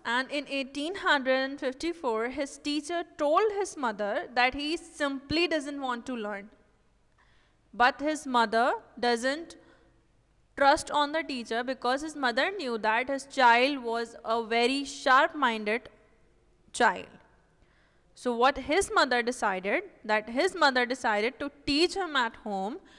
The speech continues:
and she taught him reading, writing, and arithmetic, right? And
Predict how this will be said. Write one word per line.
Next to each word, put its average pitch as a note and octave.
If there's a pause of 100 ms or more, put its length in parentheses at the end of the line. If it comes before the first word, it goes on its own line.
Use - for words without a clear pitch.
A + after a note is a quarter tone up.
(180)
and A#3+
she C4+
taught C4+
him C4+ (300)
reading, C#4 (260)
writing, A#3+ (240)
and A#3+
arithmetic, A#3 (920)
right? G3 (600)
And A3+